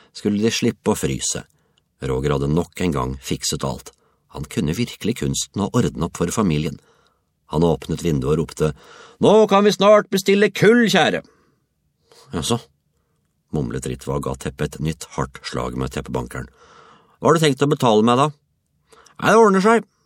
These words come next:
svarte Roger. "Forresten, eh, hvis det ringer noen som vil bo her, eh, må du si nei." "Hva? Er du gal?" Roger smilte. "Kanskje det, men hotellet er i alle fall fullbooket."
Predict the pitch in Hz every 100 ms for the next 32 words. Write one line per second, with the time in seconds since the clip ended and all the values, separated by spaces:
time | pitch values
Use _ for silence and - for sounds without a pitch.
0 | _ _ - 71 71 65 62 64 - -
1 | _ - 185 175 - 180 190 190 185 175
2 | 165 - 185 165 170 160 151 147 160 143
3 | 147 165 160 160 151 120 - _ 135 156
4 | 151 160 143 175 139 _ _ _ _ _
5 | _ - - 139 - - - - - -
6 | 165 110 165 349 269 - _ _ _ _
7 | _ _ _ _ _ - 64 60 67 76
8 | 67 - 65 - _ _ _ - 170 151
9 | 131 175 190 208 175 165 165 156 151 180
10 | 190 151 151 156 143 - 131 92 - -
11 | - -